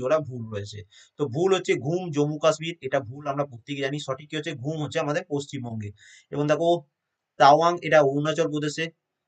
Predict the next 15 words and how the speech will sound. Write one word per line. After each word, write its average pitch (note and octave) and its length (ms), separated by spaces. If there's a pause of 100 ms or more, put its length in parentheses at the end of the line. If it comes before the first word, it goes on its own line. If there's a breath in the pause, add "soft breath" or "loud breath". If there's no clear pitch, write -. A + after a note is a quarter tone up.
(300)
কি, F3+ 140 (440)
এই F3 80 (100)
মঠটি E3+ 380 (100)
হিমাচল C#3+ 420
প্রদেশে। D3+ 340 (340)
রুমটেক F3 380 (160)
মঠ, D#3+ 220 (520)
এটি F3 160 (160)
সিকিমে। C#3+ 460 (380)
এবং C3 120 (160)
ঘুম E3 180 (120)
মঠ, E3+ 180 (160)
এটি C#3 140 (140)
পশ্চিমবঙ্গে C3 640 (340)
অবস্থিত। G#2+ 360